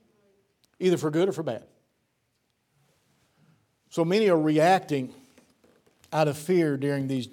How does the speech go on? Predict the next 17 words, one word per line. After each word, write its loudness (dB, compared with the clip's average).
changing -8
times -12
that -14
we're -16
living -10
in. -14
I, -12
I -10
see -14
this, -10
and, -16
and -8
you -6
should -10
not -10
be -6
fearful. -16